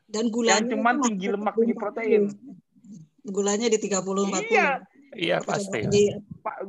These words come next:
Speaker 2: karbohidratnya pasti nggak mungkin, nggak ada yang bakal ketemu kayak gitu. Itu sebabnya Lancet dengan kekuatan meta-analisis justru jadi senjata kita untuk ngajak orang lepas karbo beneran.
Speaker 3: <laughs>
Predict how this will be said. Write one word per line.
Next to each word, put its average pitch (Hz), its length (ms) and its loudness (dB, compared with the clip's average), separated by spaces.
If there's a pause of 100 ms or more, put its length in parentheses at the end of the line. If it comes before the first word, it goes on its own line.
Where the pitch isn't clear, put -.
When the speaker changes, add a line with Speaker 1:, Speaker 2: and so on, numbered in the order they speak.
Speaker 2:
karbohidratnya 190 720 2
pasti 339 560 0
nggak 202 160 0
mungkin, 277 480 -6
nggak 196 200 0 (120)
ada 262 60 -4 (100)
yang 233 80 -8
bakal 190 160 -2
ketemu 185 240 -12
kayak 175 160 -10
gitu. 170 240 -16
Itu 143 240 -18
sebabnya 147 640 -2 (720)
Lancet 180 560 -2
dengan 185 320 -8
kekuatan 180 320 -8
meta-analisis 190 960 -8
justru 143 240 -16
jadi 202 320 -2
senjata 165 400 -4
kita - 480 -6 (160)
untuk 196 400 -14
ngajak 190 320 -6 (160)
orang 160 480 -8 (400)
lepas - 320 -8
karbo 156 320 -4
beneran. 202 500 -6
Speaker 3:
<laughs> - 460 -6